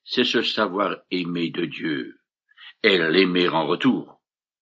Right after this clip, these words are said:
Puisque tout être humain continuera d'exister indéfiniment, la vie éternelle n'est pas simplement une existence sans fin, c'est vivre dans le plein sens du terme,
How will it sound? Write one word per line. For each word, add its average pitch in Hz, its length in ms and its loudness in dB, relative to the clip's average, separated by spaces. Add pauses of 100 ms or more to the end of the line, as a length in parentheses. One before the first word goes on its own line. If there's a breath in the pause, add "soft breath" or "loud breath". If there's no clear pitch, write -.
(1000)
Puisque 220 420 2
tout 214 220 -4
être 202 260 2
humain 95 420 0 (600)
continuera 135 1160 2 (460 soft breath)
d'exister 110 1200 0 (480)
indéfiniment, 156 960 2 (640)
la 151 120 6
vie 190 120 -2
éternelle 190 500 2
n'est 170 160 0
pas 170 160 4
simplement 165 720 2
une 143 340 -2
existence 139 1040 0
sans 127 240 4
fin, 196 400 2 (760)
c'est 90 340 0
vivre 143 800 0
dans 101 180 2
le 92 200 2
plein 135 380 2
sens 120 560 0
du 87 180 -4
terme, 76 440 2